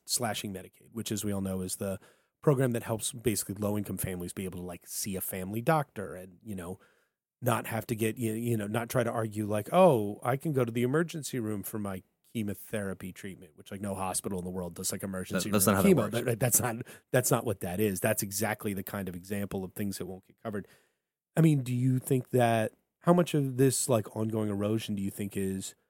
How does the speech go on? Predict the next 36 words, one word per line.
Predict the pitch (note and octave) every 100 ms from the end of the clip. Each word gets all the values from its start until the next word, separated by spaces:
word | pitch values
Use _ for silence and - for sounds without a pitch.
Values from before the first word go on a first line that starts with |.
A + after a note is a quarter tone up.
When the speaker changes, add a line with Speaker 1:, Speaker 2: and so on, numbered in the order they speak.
| _ _ _
Speaker 1:
concern | A#2 - A2 G2+
about | F#2 F#2
low-income | F#2 A2+ C#3 D#3
folks, | D#3 D3+ -
and | G#2+
how | A#2
much | A2+ A2
of |
it | G2+
do | G2
you | G2
think, | G#2 G2 -
do | -
you | C#3
think | C3
maybe | B2+ A#2+
there | A#2 G#2+
are |
white | F#2+ G2 A#2
low-income | G#2+ G#2 A2+ A2
folks | A#2+ A#2
that | -
are | F2+
finally | - F#2+ F#2+ G2+
getting | G2+ G#2
the | F#2+
message, | G2+ - G3 E3
or | C3+
is | B2+ -
this | B2+
still, | - - C3 A#2 A2 - _ _ -
like | A2+ A#2
what | G#2+
you | A#2 A2+
said, | - G2+ F#2 - G2
uh, | F#2+ F#2+